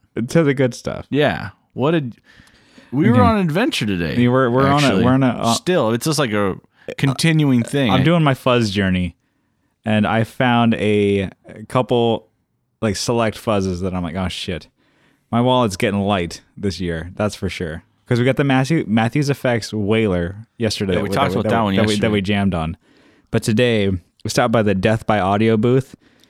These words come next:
Speaker 2: Is
Speaker 1: There
Speaker 2: that a mistake or a, you know?
Speaker 1: No, I mean, it's, it's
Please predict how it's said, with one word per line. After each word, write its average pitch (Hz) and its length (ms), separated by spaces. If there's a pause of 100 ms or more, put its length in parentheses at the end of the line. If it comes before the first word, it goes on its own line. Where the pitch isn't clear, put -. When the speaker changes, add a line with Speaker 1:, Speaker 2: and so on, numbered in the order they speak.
(560)
Speaker 2:
Is 120 120
Speaker 1:
There 120 40
Speaker 2:
that 135 120
a 135 40
mistake 123 480
or 92 120
a, 90 240
you 65 160
know? 78 200 (100)
Speaker 1:
No, 120 300
I 82 120
mean, 131 220
it's, 123 280
it's 135 200